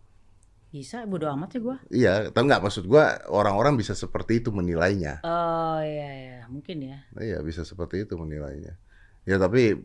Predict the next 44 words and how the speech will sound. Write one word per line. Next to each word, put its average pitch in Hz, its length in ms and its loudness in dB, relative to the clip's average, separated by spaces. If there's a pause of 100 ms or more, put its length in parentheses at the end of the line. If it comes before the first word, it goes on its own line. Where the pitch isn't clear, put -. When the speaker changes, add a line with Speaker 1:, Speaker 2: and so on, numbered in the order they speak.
(120)
Speaker 2:
buat 85 260 -2
gue, 90 160 0
ya 90 100 2
udahlah, 78 300 -4
bodo 67 240 -6
amat 69 240 -10
orang 76 180 -4
mau 69 120 -8
ngomong 62 260 -10
apa - 180 -14
juga. 78 140 -8
Speaker 1:
Iya. 160 400 -10 (340)
Cuman 302 180 2
ada 262 240 6
yang 208 180 8
menilai 185 300 6
seperti 170 400 -6
itu. 160 160 -10 (240)
Speaker 2:
Pasti, - 400 -6
Speaker 1:
Gitu. 73 580 -6
Nilai 185 300 0
Speaker 2:
pasti. 196 160 0
Speaker 1:
maksudnya, 214 160 -2
"Lu 277 100 6
ganti 202 260 4
baju 202 260 4
dong," 262 260 6
gitu 180 160 -2
loh. 151 340 -4
Speaker 2:
Hmm. - 520 -16
Speaker 1:
Selama 175 340 -2
hati 175 140 -2
gue, 180 120 2
"Lah, 190 280 -2
suami 202 340 -2
aja 202 160 -2
satu 208 220 -6
orang 220 260 -2
nggak, 180 240 -2
lu - 400 -12
nggak 190 140 2
nyuruh 180 160 2
gue 180 120 2
ganti-ganti. 147 440 0